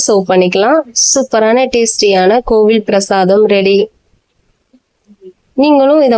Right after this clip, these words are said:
மாதிரி ட்ரை பண்ணி பார்த்துட்டு மறக்காம கமெண்ட் பண்ணுங்க. கோவில் பிரசாதம் இந்த மாதிரி நம்ம வீட்டிலேயே செஞ்சு சாப்பிடும்போது கோவில்ல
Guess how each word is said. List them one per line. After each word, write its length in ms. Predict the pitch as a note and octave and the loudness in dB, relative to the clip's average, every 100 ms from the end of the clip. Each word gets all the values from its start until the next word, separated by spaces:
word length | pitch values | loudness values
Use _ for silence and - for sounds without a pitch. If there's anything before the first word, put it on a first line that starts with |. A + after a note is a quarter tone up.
| A3 | 2
மாதிரி 180 | G#3+ B3 C4 | 2 0 -2
ட்ரை 140 | B3 A3+ | -2 -2
பண்ணி 160 | A3+ G#3+ G3 | 0 0 0
பார்த்துட்டு 360 | F#3+ G3 F#3+ C#4+ D4+ _ G#3+ | -2 -4 -2 -2 -2 _ -2
மறக்காம 460 | G3 F#3 G3 A3 A#3 | -2 -2 -2 -2 -2
கமெண்ட் 280 | G3+ G3 G#3 | 0 0 0
பண்ணுங்க. 300 | G3 F#3 G3 A#3 C#4+ _ _ _ _ _ _ _ _ _ _ _ _ _ _ _ | 0 2 2 0 -2 _ _ _ _ _ _ _ _ _ _ _ _ _ _ _
கோவில் 320 | C#4+ D#4 D#4+ - | -2 0 0 0
பிரசாதம் 460 | A#3 - G3 G#3+ A#3+ A3+ | -2 -2 0 0 0 0
இந்த 120 | G#3+ G#3 | 2 2
மாதிரி 200 | G3 A3 A3 | 2 2 2
நம்ம 140 | G3+ G3 | 2 2
வீட்டிலேயே 340 | G#3+ G#3+ G#3+ G#3+ | 0 0 0 0
செஞ்சு 200 | G#3+ G3 G3+ | 0 0 0
சாப்பிடும்போது 640 | F#3+ F#3 G3 F#3 F3+ F#3 G#3+ A3+ | -2 -2 0 0 2 2 0 0
கோவில்ல 480 | G#3+ G#3+ A3+ G#3+ G#3+ | 0 0 2 2 2